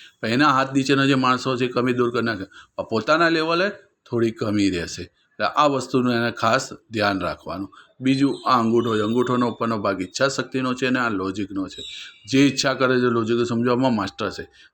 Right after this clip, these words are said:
સાથે આ અંગૂઠાની અંદર તલનું નિશાન છે, આ એક નેગેટિવ નિશાની કહેવાય છે, કેમ કે આ તલ છે તે જે લોજિક રીતે સમજવામાં થોડીક કમી રહે, તલનું નિશાન છે. એટલે આ વ્યક્તિ let go કરવાવાળો છે. કોઈ વ્યક્તિ આમ કહે તો હા,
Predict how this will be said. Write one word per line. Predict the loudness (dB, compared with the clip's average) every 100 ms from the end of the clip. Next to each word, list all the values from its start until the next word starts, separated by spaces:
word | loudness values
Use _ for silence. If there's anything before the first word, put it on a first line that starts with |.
| -2
સાથે | 0 2
આ | 2 2
અંગૂઠાની | 0 2 2 2 2
અંદર | 2 0 0 0 -4 _ _ -6
તલનું | 0 2 2
નિશાન | 2 0 0 0 -2
છે, | -6 -10 -10 _ _ -4
આ | 0
એક | 0 -2 -6 -8
નેગેટિવ | -4 -2 0 2 2
નિશાની | 2 0 -2 -2 -4
કહેવાય | -4 -6 -6 -8
છે, | -10 -14 -16 _ _ -20 _ -8
કેમ | -4
કે | 0
આ | 0
તલ | 0 -8 -2 0 0
છે | 2 2
તે | 2 0
જે | 2 2
લોજિક | 0 -2 0
રીતે | 0 0
સમજવામાં | 0 -2 2 2 2
થોડીક | -2 0 0 0 -4 -6
કમી | -4 0 -2
રહે, | -4 -12 _ _ _ -4
તલનું | -2 0 0
નિશાન | -2 -4 -2
છે. | 0
એટલે | 2 4
આ |
વ્યક્તિ | 4 2 2
let | 0 2 -2
go | 0 0
કરવાવાળો | 0 -4 -2 -2 -4
છે. | -8 -12 -16 -20 -20 _
કોઈ | 0 2
વ્યક્તિ | 2 0 2
આમ | 2 2
કહે | 2 2
તો | 4
હા, | 0 -2